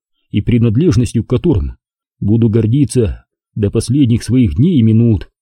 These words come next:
Знаю, что абсолютное большинство тех, кто когда-то носил тельняшку, голубые погоны и парашютики в петлицах,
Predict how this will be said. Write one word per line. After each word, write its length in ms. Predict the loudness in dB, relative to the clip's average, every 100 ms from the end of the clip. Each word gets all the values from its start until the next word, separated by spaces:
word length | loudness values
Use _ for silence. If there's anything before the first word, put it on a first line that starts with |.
| _ _ _ _ _ _ _ _ _ _ _ _
Знаю, 580 | -4 0 0 0 -4 -6 _ _ _ _
что 260 | -6 -2
абсолютное 560 | -2 -2 0 0 0 0
большинство 600 | 0 0 -2 -2 -2 -2
тех, 400 | 0 -4 -4 _ _ _ _
кто 200 | -6 -2
когда-то 420 | 0 0 0 0
носил 320 | 0 -2 -4
тельняшку, 680 | 0 0 2 0 -4 -14 _ _ _ _
голубые 440 | -4 -4 -2 -2 -2
погоны 480 | -2 0 0 0
и 60 | 0
парашютики 560 | 0 -2 -2 -6 -4 -6
в 80 |
петлицах, 640 | -4 -2 -2 -2 -8 -10